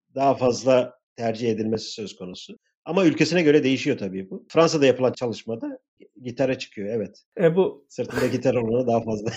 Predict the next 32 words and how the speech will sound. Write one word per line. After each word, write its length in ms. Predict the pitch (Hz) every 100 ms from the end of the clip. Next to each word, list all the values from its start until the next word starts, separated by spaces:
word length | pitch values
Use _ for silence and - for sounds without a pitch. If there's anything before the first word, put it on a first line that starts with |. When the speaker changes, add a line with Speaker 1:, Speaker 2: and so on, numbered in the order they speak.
| -
Speaker 1:
<laughs> 180 | - -
Speaker 2:
Biraz 280 | 190 175 185
yayın 180 | 208
uzadı 240 | 208 202 214
ama 240 | 226 175
bunu 520 | 190 190 - - 185
da 260 | 185 190 - -
söyleyeyim, 920 | - - 170 170 170 180 196 190 -
hemen 460 | - 156 156 151 - - -
ekleyeyim. 460 | 151 151 175 214 185
Bu 140 | 185 - _ -
Motorhead 520 | 165 160 175 180 -
diye 120 | 185
bir 60 | 170
grup 240 | 170 196
Speaker 1:
Hı 20 | 131
hı. 40 |
Speaker 2:
var. 200 | 147 147
Bu 180 | 156 151
grubun 320 | 165 170 175
en 120 | 165
önemli 260 | 170 175 175
olayı 240 | 170 175
şeydir. 380 | 160 175 160 135
Herkesin 440 | 160 156 160 160
Motorhead 400 | 160 156 165 165
tişörtü 420 | - - 170 160 175
vardır 220 | 151 160
ama 200 | 202 170
tişört 300 | - 170 160
olanlar 400 | 170 170 170 147
dinlemez. 500 | 156 160 160 240